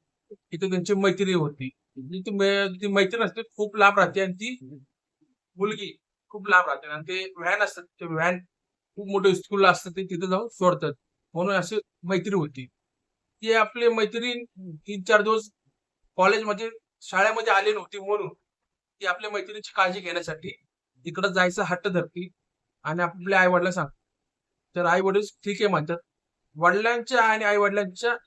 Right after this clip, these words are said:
ओळखीचा एक माणूस असतो, रिक्षावाला, त्याने सांगितलं की माझी मुलगी आहे, तिला इकडं, इकडं सोड. तर त-, तसंच करतो, कारण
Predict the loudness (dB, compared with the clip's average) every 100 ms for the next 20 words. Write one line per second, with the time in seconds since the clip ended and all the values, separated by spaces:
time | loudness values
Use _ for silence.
0 | _ _ _ 0 0 0 0 2 2 0
1 | 2 2 0 -4 -6 -8 -6 -6 2 4
2 | 6 4 -2 -6 _ _ _ _ _ _
3 | -2 0 0 -2 -10 -12 -16 _ _ _
4 | -10 -6 -6 -6 -10 -10 -8 -4 -4 -4
5 | -6 -8 -6 -6 -6 -4 -6 -4 -6 -6
6 | -8 -6 -6 -6 _ _ _ _ -10 -10
7 | -10 -14 _ _ _ _ -6 -2 -2 -2
8 | -4 -8 0 4 4